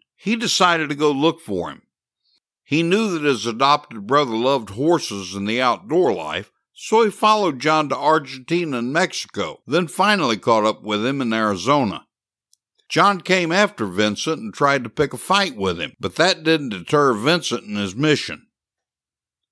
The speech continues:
One day in a sleazy tavern where he was drinking, John shot at Vincent just to scare him. Jose, wanting to protect Vincent,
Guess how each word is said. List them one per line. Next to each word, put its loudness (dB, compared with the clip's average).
One 0
day 4
in 0
a 0
sleazy -2
tavern 0
where 0
he -2
was -10
drinking, -4
John -2
shot 2
at -6
Vincent -6
just -6
to -12
scare -2
him. -12
Jose, 2
wanting -4
to -8
protect -2
Vincent, -10